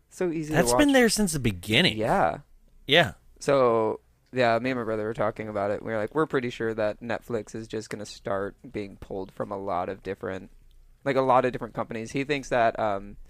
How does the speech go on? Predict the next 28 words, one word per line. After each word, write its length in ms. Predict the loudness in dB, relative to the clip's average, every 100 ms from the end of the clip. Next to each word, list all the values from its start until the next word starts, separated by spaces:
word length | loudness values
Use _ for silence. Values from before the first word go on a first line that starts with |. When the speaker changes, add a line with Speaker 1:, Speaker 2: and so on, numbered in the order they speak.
| -12
Speaker 1:
It's 140 | -4 0
Always 240 | 0 0
Sunny 240 | -2 -4 -4
is 100 | -4
about 220 | -2 -2
to 60 |
be 100 | -6
pulled. 400 | -4 -4 -2 -6 -12 -12 -2
Speaker 2:
It 120 | 4
is. 200 | 4 4
Speaker 1:
Um, 400 | -2 -4 -6 -8
Parks 280 | -4 -4 -4
and 80 | -6
Rec, 200 | -4 -4
I'm 340 | -6 -6 -8 -14 -20 -10
pretty 220 | -6 -4
sure 160 | -2 -4
is 100 | -4
gonna 180 | -6 -2
go 200 | 0 0
as 100 | 0
well 220 | -2 -2
since 220 | -4 -14
it's 120 | -14 -12
N 120 | -8
B 160 | -8
C. 300 | -6 -6 -6 -4
Speaker 2:
Mm-hmm. 240 | -4 -4